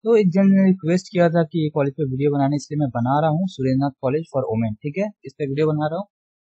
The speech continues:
तो जो भी for, men's girls है, girls लोग के लिए अच्छा college है ये, और ये, तो इसका हर एक चीज़ मैं details में बताता हूँ, तो वीडियो में बने रहिए और पूरा details के साथ इस college का review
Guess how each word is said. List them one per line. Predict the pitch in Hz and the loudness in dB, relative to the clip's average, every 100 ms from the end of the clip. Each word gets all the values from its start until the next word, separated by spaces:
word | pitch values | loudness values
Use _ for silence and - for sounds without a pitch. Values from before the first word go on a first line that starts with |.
| - | -4
तो | 131 127 | -2 0
जो | 151 | 2
भी | 175 170 | 2 0
for, | 156 143 123 127 | 2 2 2 2
men's | 135 131 120 | 0 0 0
girls | 139 160 - | 2 0 0
है, | 156 151 135 | 0 2 0
girls | 143 - | -2 -2
लोग | 143 139 | -6 -4
के | 143 | -4
लिए | 151 - | -4 -6
अच्छा | - 147 147 | -10 -4 -2
college | 143 143 135 | 0 -2 -2
है | 143 | -2
ये, | 139 170 208 _ _ _ 120 | -4 -6 -12 _ _ _ -4
और | 123 123 | -2 0
ये, | 131 131 | -2 -4
तो | - - - 123 127 | -6 -18 -10 -8 -8
इसका | - 143 135 | -6 -4 -2
हर | 139 | -2
एक | 147 | -4
चीज़ | 156 147 | -4 -2
मैं | 143 | -2
details | 131 - 147 156 | -4 -2 -2 -2
में | 160 | -4
बताता | 147 147 - 151 | -4 -4 -2 -4
हूँ, | 170 | -6
तो | 190 214 | -8 -8
वीडियो | 139 143 | -6 -2
में | 156 | -2
बने | 143 165 170 | 0 0 2
रहिए | 175 208 233 _ _ | 2 0 -4 _ _
और | 135 - | -12 -4
पूरा | 156 147 | 0 0
details | 131 151 160 - | -2 -2 -4 -6
के | |
साथ | 160 151 151 | -6 -6 -6
इस | - 143 | -10 -4
college | 139 - | -2 -2
का | 151 123 | -2 0
review | 127 | -2